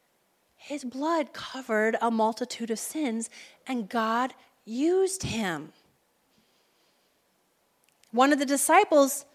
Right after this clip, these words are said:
was told to go minister to him to, to remove this blindness from his eyes. And his first response was, "But Lord," what was that?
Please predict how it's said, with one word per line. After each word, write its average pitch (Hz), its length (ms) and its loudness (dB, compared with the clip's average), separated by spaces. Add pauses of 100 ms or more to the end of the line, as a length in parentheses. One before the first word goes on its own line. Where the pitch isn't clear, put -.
(1900)
was 311 340 10
told 415 500 8
to 320 120 2
go 294 140 4
minister 320 440 2
to 269 140 0
him 233 320 0 (280)
to, 277 160 8
to 269 180 4
remove 262 400 8
this 254 140 6
blindness 240 640 2
from 214 240 -2
his 202 200 -2
eyes. 247 680 -4 (840)
And 294 120 0
his 339 240 2
first 392 360 2
response 359 560 0
was, 247 160 -4
"But 190 160 -2
Lord," 294 640 0 (1700)
what 320 120 6
was 403 160 4
that? 226 240 -4